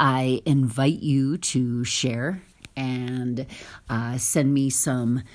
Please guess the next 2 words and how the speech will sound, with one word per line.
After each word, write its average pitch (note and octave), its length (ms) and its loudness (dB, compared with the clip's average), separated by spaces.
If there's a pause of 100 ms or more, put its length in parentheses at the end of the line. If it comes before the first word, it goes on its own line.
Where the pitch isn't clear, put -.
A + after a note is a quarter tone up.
(200)
positive E3+ 960 0
messages D3 1040 0